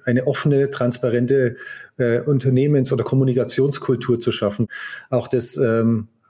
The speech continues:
ähm, dass wir unser, unser Unternehmenshandbuch mit allen Werten und auch die Abläufe da,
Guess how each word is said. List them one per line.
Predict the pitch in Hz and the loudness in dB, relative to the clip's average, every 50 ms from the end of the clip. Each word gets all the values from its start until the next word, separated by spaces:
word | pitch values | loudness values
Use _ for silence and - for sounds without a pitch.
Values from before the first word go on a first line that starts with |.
| _ - | _ -6
ähm, | 135 131 117 117 117 117 120 120 117 123 117 | -4 -2 0 0 0 0 0 0 -2 -2 -2
dass | - 120 - - | -2 -2 0 2
wir | 135 131 147 | 2 2 2
unser, | 147 123 - - 120 120 127 - | 2 2 2 2 0 0 0 2
unser | 147 123 113 - 139 | 0 0 2 0 0
Unternehmenshandbuch | 135 120 - 123 117 120 127 139 131 - - 123 120 117 117 - 120 107 - - - | 0 0 2 2 2 4 4 2 2 2 2 0 0 0 2 0 0 0 0 -2 0
mit | 110 110 - - | 0 0 0 0
allen | 120 110 113 113 107 101 | 0 2 2 2 2 4
Werten | 110 120 127 127 - - 117 117 127 | 2 2 2 0 0 0 0 0 2
und | 120 107 107 107 120 | 2 2 2 2 0
auch | 117 110 - | -2 -2 -2
die | - 123 | 0 0
Abläufe | 120 123 123 - 127 127 123 120 - 123 | 0 0 0 2 2 2 2 0 -2 -2
da, | - 110 104 107 110 - | 0 0 0 0 0 -2